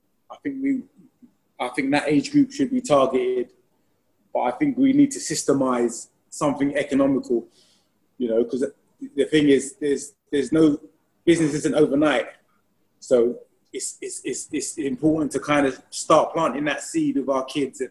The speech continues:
and the kids from an early age. I think maybe planting it, um, nineteen, twenty, when people are making money already, I think it's, it's too,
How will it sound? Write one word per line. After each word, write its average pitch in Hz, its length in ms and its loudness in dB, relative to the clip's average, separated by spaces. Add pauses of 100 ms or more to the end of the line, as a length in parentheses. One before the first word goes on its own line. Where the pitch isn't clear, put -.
(120)
and 147 220 -2
the 131 80 -2
kids - 500 -4
from 135 180 -2
an 135 100 0
early 135 320 -2
age. 127 460 -4 (540)
I - 100 -20
think 143 200 -6
maybe 147 280 -2
planting 139 460 0
it, 135 180 -8 (680)
um, 131 380 -2
nineteen, 139 500 -2
twenty, 135 460 0
when 127 160 -2
people 139 260 0
are 131 140 2
making 139 400 2
money 131 300 0
already, 127 340 0
I 123 140 -6
think 139 400 -6
it's, - 260 -20
it's - 240 -18
too, 127 340 -4